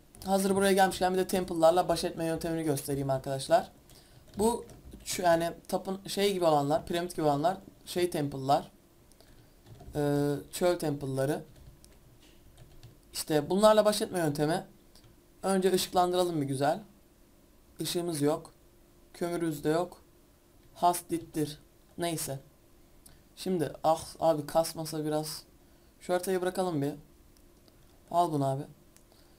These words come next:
Şimdi bu şey abi kasma bir, bir dakika bir şey anlatıyoruz. Bir dakika bir şey anlatıyoruz. Kasma bir. Tamam. Bu temple'ların bu bölümü bizi ilgilendiriyor. Şimdi gördüğünüz gibi şunu kazıyorsunuz ortadaki mavi olanı.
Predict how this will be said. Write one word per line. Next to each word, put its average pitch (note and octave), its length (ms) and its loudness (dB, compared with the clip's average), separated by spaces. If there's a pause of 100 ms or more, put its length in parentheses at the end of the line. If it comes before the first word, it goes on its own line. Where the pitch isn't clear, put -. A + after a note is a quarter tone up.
Şimdi D#3+ 420 0 (720)
bu A3 280 0
şey G#3+ 320 0 (180)
abi F3+ 260 6
kasma G3 440 -6
bir, E3 120 -4
bir E3+ 60 -10
dakika F#3+ 260 -4
bir D3+ 60 -10
şey G3 140 -6
anlatıyoruz. D#3+ 560 -6 (220)
Bir F3+ 100 -12
dakika E3 260 -2
bir D#3 60 -4
şey F3 160 -6
anlatıyoruz. D#3 340 -8
Kasma E3 380 -4
bir. C#3 80 -8 (340)
Tamam. D#3 260 0 (920)
Bu G3 120 -2
temple'ların G3+ 680 2 (180)
bu F#3 200 2
bölümü E3 300 4
bizi C#3+ 200 0
ilgilendiriyor. C#3 640 0 (640)
Şimdi E3 420 -2 (520)
gördüğünüz F3+ 460 2
gibi D3+ 220 2 (160)
şunu F#3 300 -4
kazıyorsunuz F#3 560 0
ortadaki C#3 380 -2
mavi C#3 260 2
olanı. C3+ 360 -2